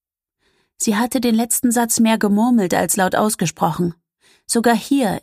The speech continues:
in der Unbeobachtetheit des Gartens, zwischen den hohen und duftenden Hecken, fiel es ihr schwer, sich die eigene Schuld einzugestehen. Und Schuld trug sie. Es war in so vielerlei Hinsicht falsch gewesen,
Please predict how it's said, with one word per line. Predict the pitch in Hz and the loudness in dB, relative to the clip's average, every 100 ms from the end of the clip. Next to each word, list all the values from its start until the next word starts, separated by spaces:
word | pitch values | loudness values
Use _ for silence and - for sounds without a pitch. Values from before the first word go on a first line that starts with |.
| - | -4
in | 185 | -2
der | 196 | 0
Unbeobachtetheit | 226 233 190 196 185 165 165 - 202 196 | 2 2 2 0 0 -2 -6 -4 -4 -2
des | 165 | -4
Gartens, | - 202 220 165 160 - _ _ - | -2 -2 -2 -2 -2 -4 _ _ -8
zwischen | 233 226 233 | -4 0 0
den | 226 208 175 | 2 -2 -2
hohen | 226 269 269 | -2 -2 -2
und | 285 208 | -2 -2
duftenden | 247 240 - 240 233 | -4 -4 -4 -2 -2
Hecken, | 196 226 226 180 165 - _ _ | -2 -2 -2 -2 -4 -8 _ _
fiel | - 247 269 | -8 -2 -2
es | 269 - | -2 -2
ihr | 240 | -2
schwer, | 214 - 202 226 240 | -2 -2 -2 -2 -2
sich | 240 - | -4 -2
die | 220 | -2
eigene | 190 202 226 | 0 0 0
Schuld | 226 - 226 - | 0 -2 -2 0
einzugestehen. | 165 160 185 160 - 190 170 165 - _ _ _ _ _ _ _ _ _ | 0 0 -2 -2 -2 -2 -2 -2 -8 _ _ _ _ _ _ _ _ _
Und | 226 202 | 0 0
Schuld | - 240 240 | 0 -2 -4
trug | - 240 226 | -4 -4 -4
sie. | - 170 160 - _ _ _ _ _ _ _ - | -2 -4 -4 -8 _ _ _ _ _ _ _ -4
Es | 226 - | -2 -2
war | 247 - | -2 0
in | 240 | 0
so | 226 277 | 0 -4
vielerlei | - - 262 240 220 190 | -6 -4 -2 0 0 -2
Hinsicht | 233 254 220 185 - | -2 -2 -2 -6 -4
falsch | 220 - | -4 -2
gewesen, | - 170 180 180 190 | -2 -2 0 0 -2